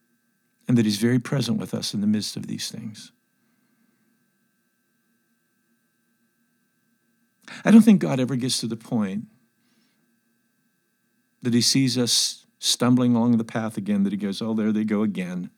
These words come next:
I'm so weary of helping them." It appears as though what Scripture says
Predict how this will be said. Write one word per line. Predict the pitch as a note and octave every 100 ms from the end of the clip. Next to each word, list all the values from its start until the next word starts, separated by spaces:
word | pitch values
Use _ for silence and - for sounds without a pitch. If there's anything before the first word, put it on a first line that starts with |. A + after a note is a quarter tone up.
| _ _ _ _ _ _ _ _ _ -
I'm | A2
so | G#2+ A2+
weary | A2 G#2 A2+ A2+ A2 G#2+
of | G2
helping | - A2 - F#2
them." | G2 G2+
It | B2+ A2+
appears | A2+ - - D#2+ -
as | - C3+ B2
though | A2+ G2+ G#2 G#2 G#2+ _ _ _ _ _
what | - G#2+
Scripture | - A#2 - A#2+
says | - G2 F#2+ F#2+ -